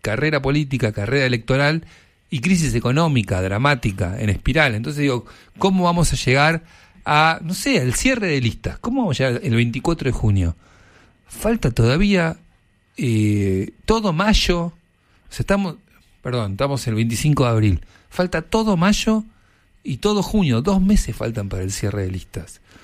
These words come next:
O sea, ¿cómo vamos a llegar si estamos así ahora? Aunque me digan que la sequía aceleró todo, y es cierto, y te la tomo, aunque me di-, digan lo que me digan, ¿cómo vamos a llegar de acá al cierre de listas?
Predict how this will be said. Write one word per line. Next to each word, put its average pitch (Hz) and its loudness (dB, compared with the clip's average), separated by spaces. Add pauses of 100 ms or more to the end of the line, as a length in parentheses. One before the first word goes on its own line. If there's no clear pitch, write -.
(340)
O - -20
sea, 104 -4
¿cómo 226 0
vamos 175 0
a 127 2
llegar 143 2
si - -4
estamos 139 -2
así 135 0
ahora? 135 0 (320)
Aunque 127 -2
me 127 4
digan 165 2
que 113 4
la 104 4
sequía 127 0
aceleró 107 -6
todo, 156 0
y 104 -2
es 98 -8
cierto, 151 0
y 107 -2
te 101 -6
la 98 -4
tomo, 135 0 (400)
aunque 117 -2
me 113 -2
di-, 151 -4
digan 175 0
lo 131 2
que 120 2
me 120 2
digan, 107 2
¿cómo 185 0
vamos 180 0
a 120 0
llegar 131 0
de 120 -2
acá 131 0
al 113 -2
cierre 127 0
de 110 0
listas? 101 -4